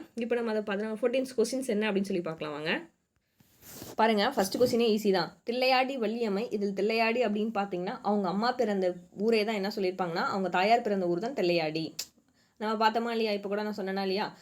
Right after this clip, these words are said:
அப்ப தில்லையாடி வள்ளியம்மை, இதில் தில்லையாடி அப்படின்னு பார்த்தீங்கன்னா, வள்ளியம்மை தாயார் பிறந்த ஊர் தான் என்னது? தில்லையாடி. அதனால தான் அவங்களுக்கு தில்லையாடி வள்ளியம்மைன்னு சொல்லி பேர் வந்துச்சு. அடுத்தது பாருங்க, தில்லையாடி வள்ளியம்மை மாளிகை என்று பெயர் சூட்டி வள்ளியம்மையை பெருமைப்படுத்திய கூட்டுறவு சங்கம். பட்-, பார்க்காமையே கொஸ்டினை மறைச்சு வச்சுக்கிட்டே நீங்க ஆன்சர் போடணும்.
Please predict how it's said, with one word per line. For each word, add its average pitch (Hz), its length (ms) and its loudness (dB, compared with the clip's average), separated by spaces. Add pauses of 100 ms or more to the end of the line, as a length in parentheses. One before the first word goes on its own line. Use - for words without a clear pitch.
(180)
அப்ப 226 280 4
தில்லையாடி 254 500 6
வள்ளியம்மை, 220 480 0
இதில் 220 240 0
தில்லையாடி 220 420 4
அப்படின்னு 220 320 2
பார்த்தீங்கன்னா, 208 420 0
வள்ளியம்மை 220 500 2
தாயார் 208 460 4
பிறந்த 208 260 0
ஊர் 208 180 2
தான் 233 120 2
என்னது? 226 360 2
தில்லையாடி. 165 560 2
அதனால 175 300 0
தான் 208 140 4
அவங்களுக்கு 226 300 2
தில்லையாடி 185 320 6
வள்ளியம்மைன்னு 180 380 2
சொல்லி 214 140 0
பேர் 170 220 4
வந்துச்சு. 147 340 -4 (320)
அடுத்தது 226 340 2
பாருங்க, 185 300 0 (500)
தில்லையாடி 233 500 2
வள்ளியம்மை 233 460 0
மாளிகை 214 500 0
என்று 202 280 0 (100)
பெயர் 208 260 0
சூட்டி 226 360 -4
வள்ளியம்மையை 220 520 -2
பெருமைப்படுத்திய 220 760 0
கூட்டுறவு 233 340 0
சங்கம். 185 260 -4 (120)
பட்-, 202 300 0
பார்க்காமையே 262 560 4
கொஸ்டினை 240 340 0
மறைச்சு 208 280 2
வச்சுக்கிட்டே 214 300 2
நீங்க 220 160 0
ஆன்சர் 190 260 -2
போடணும். 170 240 -2